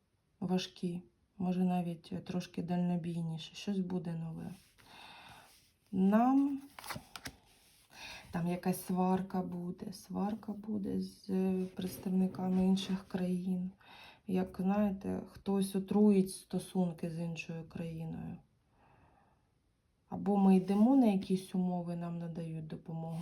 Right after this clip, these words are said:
або ні. Зараз Америку окремо подивимось. Нам дадуть якусь можливість, знаєте, гроші дадуть. Знову карта вибора. Гроші дадуть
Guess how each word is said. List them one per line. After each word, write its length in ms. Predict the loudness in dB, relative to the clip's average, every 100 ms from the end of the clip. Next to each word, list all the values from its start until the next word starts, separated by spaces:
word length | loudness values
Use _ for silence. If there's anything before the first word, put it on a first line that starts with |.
| -6
або 140 | -2 2
ні. 200 | 2 0
Зараз 360 | -4 -4 -2
Америку 420 | 0 0 -2 -8
окремо 340 | -8 -2 0 0
подивимось. 760 | -2 -8 -8 -8 -10 -12 -16 -20 _ _ _ -20 -20 -20 -20 -20 -20 -20 -20 _
Нам 280 | 2 4 4
дадуть 420 | 2 2 0 0
якусь 360 | 0 0 -2 2
можливість, 840 | 2 4 2 4 4 2 -2 -6
знаєте, 420 | 2 4 4 0
гроші 640 | -2 0 2 4 2 0 -2
дадуть. 800 | -2 -2 -2 -6 -6 -10 -10 -10 -12 -20 -20 -20 _ _ -12
Знову 240 | -10 -10
карта 380 | -12 -14 -12 -12
вибора. 400 | -10 -10 -12 -12 -14 -20 -18 -16 -16 -6
Гроші 500 | 0 4 4 2 0
дадуть 560 | 0 0 0 -4 -6